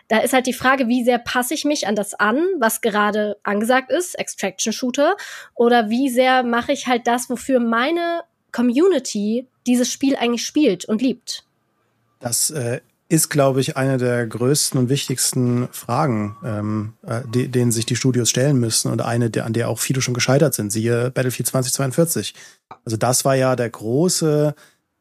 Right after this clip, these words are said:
Speaker 2: das, der, der größte Fehler, den dieses Spiel gemacht hat, äh, die eigene Identität so ein bisschen riskieren, opfern. Äh, über weite Strecken war das Ding ja geplant als so ein Mix aus, weiß ich nicht, Tarkov-mäßigem Hero-Shooter, Battle Royale, was weiß ich nicht alles.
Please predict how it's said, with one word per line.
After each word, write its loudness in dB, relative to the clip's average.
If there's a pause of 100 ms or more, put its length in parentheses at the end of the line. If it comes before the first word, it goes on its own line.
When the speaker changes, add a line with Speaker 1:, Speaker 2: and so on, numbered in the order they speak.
(380)
Speaker 2:
das, 0
der, 2
der 0
größte 2
Fehler, 2
den -2
dieses -2
Spiel 0
gemacht -2
hat, -6
äh, -8
die -10
eigene -2
Identität -4
so -4
ein -2
bisschen -2 (540)
riskieren, 4
opfern. 2
Äh, -2
über -2
weite 0
Strecken -4
war 2
das 2
Ding 4
ja 4
geplant -2
als 0
so 0
ein 0
Mix 0
aus, -4
weiß 0
ich 0
nicht, -6
Tarkov-mäßigem 0
Hero-Shooter, 0
Battle -2
Royale, 0
was 0
weiß 0
ich -2
nicht 2
alles. 0